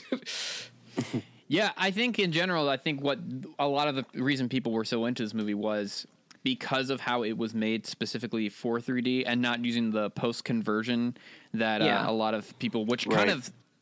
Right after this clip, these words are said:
Speaker 2: that kind of started after Avatar, because the, the success of that, everyone's like, "Well, we gotta put everything else out in three D."
Speaker 1: Right. And for
Speaker 3: Right.
Speaker 1: the first couple of years, I would always look it up and, like, which one is converted, which one is actually shot in three D.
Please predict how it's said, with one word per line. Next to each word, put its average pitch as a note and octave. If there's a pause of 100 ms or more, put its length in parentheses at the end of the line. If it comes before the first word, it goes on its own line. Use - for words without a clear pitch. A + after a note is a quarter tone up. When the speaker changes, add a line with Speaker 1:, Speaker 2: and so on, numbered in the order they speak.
(320)
Speaker 2:
that D#3+
kind F#3
of C3
started A#2+ (480)
after C#3
Avatar, G#2+
because A2
the, B2 (120)
the A#2+
success -
of A2
that, B2
everyone's A2
like, G#2
"Well, F3
we C#3
gotta B2+
put C3+
everything F3+
else C#4
out A#2+
in G2
three G#2
D." G#2 (720)
Speaker 1:
Right. F3
And A3+
for A#3+
Speaker 3:
Right. A#3+
Speaker 1:
the A#3+
first A#3+
couple G#3
of F3
years, F3
I D#3+
would D#3+
always F3+
look E3
it D#3+
up E3
and, D3
like, C#3+
which E3+
one F3+
is F3
converted, E3
which D#3+
one D#3+
is D3
actually C#3+
shot C#3
in C#3+
three C#3+
D. C#3